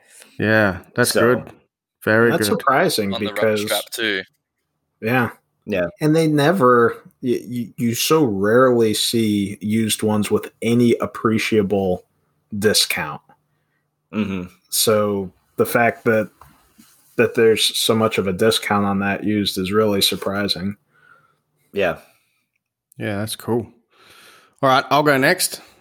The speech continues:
Speaker 1: Uh, for me, it is the, I found on eBay a Moser Ventura Small Seconds, uh, white gold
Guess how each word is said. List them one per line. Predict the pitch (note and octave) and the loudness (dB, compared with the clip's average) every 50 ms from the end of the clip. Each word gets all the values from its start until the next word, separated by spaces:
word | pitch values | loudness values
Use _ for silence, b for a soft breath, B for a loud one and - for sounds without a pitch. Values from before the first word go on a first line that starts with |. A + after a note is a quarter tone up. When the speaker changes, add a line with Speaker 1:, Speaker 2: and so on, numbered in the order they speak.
| b _ - | b _ -2
Speaker 1:
Uh, | B2+ B2 A#2+ A#2+ A#2 A#2 A2+ | -2 0 2 2 0 0 -2
for | - - - - C#3 B2+ | -6 -8 -6 -4 -2 0
me, | B2+ C#3 E3 G3+ G3 D3 B2 A#2 A#2+ C#3+ - - - | 2 2 2 4 2 2 2 0 -2 -4 -6 -6 -4
it | C3+ C3+ C3 C3+ | -4 -4 -4 -4
is | C#3+ C3+ C3 C3 A#2+ B2 - | -4 -4 -2 -2 -4 -4 -4
the, | B2 C3 B2+ B2+ B2 B2 B2 B2+ A#2+ - | -2 0 0 2 2 2 0 0 0 0
I | A#2+ B2+ B2 | 0 0 0
found | - - D3 D3 D#3+ F3+ F3+ | 0 0 2 2 4 4 4
on | E3+ D#3 C#3 | 4 2 2
eBay | - B2+ C3 C3+ C3+ B2 B2 A2 G#2+ G#2 G#2 G2+ G2+ - - | 0 0 0 0 0 0 0 0 0 -2 -2 -4 -6 -6 -6
a | A2 A2 A2 G#2+ A2 G#2+ - B2+ | -4 -4 -4 -4 -6 -6 -6 -4
Moser | B2 B2 B2+ C3+ D3 D3+ C#3 C#3+ C#3 C3+ C3+ C3 B2 A2+ A#2 B B B B B B B _ - | -2 0 0 2 2 0 2 2 2 4 4 4 2 0 -4 B B B B B B B _ -6
Ventura | A2 - C3 C#3+ D3+ D3 - D#3+ D3+ C3+ B2+ | -2 0 2 2 2 2 2 2 4 4 4
Small | A#2 - - C3+ B2+ B2+ C3 B2 | 2 2 2 2 2 2 2 2
Seconds, | - - C3 A#2+ A#2 - A#2 A2 A2 A2 G#2+ G2+ - - - - | 0 0 -2 -2 -2 -2 -4 -4 -2 -2 -2 -4 -4 -6 -6 -6
uh, | - A2 G#2+ G#2 G#2+ - | -4 -4 -2 -2 -2 -4
white | A2+ A2+ A#2+ B2 C3+ A#2+ A2 - | -2 0 0 2 2 0 0 0
gold | B2 A2 G2+ G#2 G#2+ G#2+ G#2+ G#2+ | 0 2 2 2 2 0 0 -2